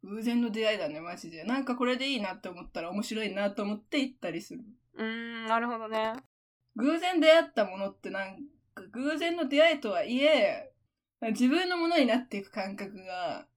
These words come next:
Speaker 1: おすすめされた時よりめっちゃあるじゃん。
Speaker 2: うん。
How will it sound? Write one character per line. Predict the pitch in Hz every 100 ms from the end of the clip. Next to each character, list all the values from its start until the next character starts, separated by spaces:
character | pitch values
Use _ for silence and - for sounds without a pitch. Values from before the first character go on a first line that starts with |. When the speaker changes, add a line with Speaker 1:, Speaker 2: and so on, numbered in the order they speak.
| _ -
Speaker 1:
お |
す | 247 285
す | 294
め | 269
さ | 277
れ | 247
た | 254
時 | 254 247 180
よ |
り | 139
め | 156 170
っ |
ち | -
ゃ | 175
あ |
る | 170
じ | 147 139
ゃ |
ん。 | - _ _ -
Speaker 2:
う |
ん。 | 233 226 208 185 170